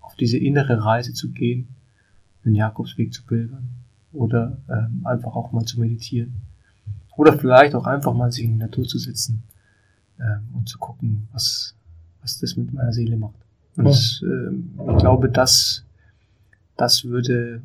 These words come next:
Speaker 1: uns allen gut tun, wenn wir diese spirituelle Ader einfach weiter leben und entwickeln. Und das hat
Speaker 2: Mhm.
Speaker 1: mit der Form erstmal nicht viel zu tun. Aber
Speaker 2: Mhm.
Speaker 1: dranbleiben, das ist mein, meine große Bitte an alle.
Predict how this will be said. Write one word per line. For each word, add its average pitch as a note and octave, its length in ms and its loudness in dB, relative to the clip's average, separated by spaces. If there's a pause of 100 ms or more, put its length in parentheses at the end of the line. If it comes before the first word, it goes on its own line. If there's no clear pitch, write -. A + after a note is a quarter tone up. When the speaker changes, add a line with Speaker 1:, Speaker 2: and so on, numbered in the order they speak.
Speaker 1:
uns C3 200 0
allen A#2+ 320 -2
gut C3 180 -6
tun, A2+ 300 -4
wenn A#2+ 140 -4
wir A2+ 80 -2
diese B2 160 -4
spirituelle B2 600 -4
Ader B2+ 420 -2 (360)
einfach - 400 -4 (760)
weiter B2 600 2 (200)
leben C3+ 420 2
und - 80 -10
entwickeln. B2+ 460 -8 (600)
Und B2 80 6
das B2 100 6
hat A#2 120 4
Speaker 2:
Mhm. A#2 80 4
Speaker 1:
mit B2+ 120 2 (1120)
der A2 80 0
Form A#2+ 400 0
erstmal A2+ 480 -2 (120)
nicht C3 200 -6
viel A#2+ 140 -6
zu - 140 -20
tun. - 260 -14 (160)
Aber B2 200 6
Speaker 2:
Mhm. B2 40 8
Speaker 1:
dranbleiben, A#2 640 -2 (100)
das - 420 -14 (520)
ist - 160 -4
mein, A#2+ 420 2
meine B2 300 4
große A#2+ 340 0
Bitte F3 220 2
an A#2+ 100 2
alle. A#2 300 0